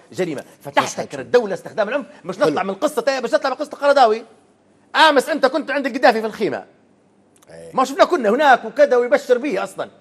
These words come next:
Speaker 1: جالس معاه. لما تغيرت الظروف غدر به وأفتى بقتله. وشوف التطرف، سبحان الله،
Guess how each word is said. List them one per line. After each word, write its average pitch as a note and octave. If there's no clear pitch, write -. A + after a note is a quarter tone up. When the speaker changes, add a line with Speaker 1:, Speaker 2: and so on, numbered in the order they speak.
Speaker 1:
جالس A3+
معاه. G3
لما C4+
تغيرت C4
الظروف C#4
غدر C#4+
به B3+
وأفتى D#4+
بقتله. E4
وشوف D#4+
التطرف، D#4+
سبحان C4+
الله، A3